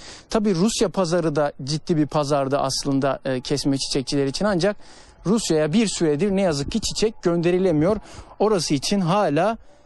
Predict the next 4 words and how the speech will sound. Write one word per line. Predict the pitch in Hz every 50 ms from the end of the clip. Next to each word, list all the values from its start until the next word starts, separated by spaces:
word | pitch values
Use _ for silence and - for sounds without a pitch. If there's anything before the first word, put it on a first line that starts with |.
| - _ _ - - -
rakamlar | 165 180 - 208 180 160 156 185 220 220
sıfırı | 190 - - 247 202 - 208 175 156 - - - - - - - _
işaret | - - - - 147 139 139 127 - - - - -
ediyor. | 160 143 135 135 151 202 233 240 -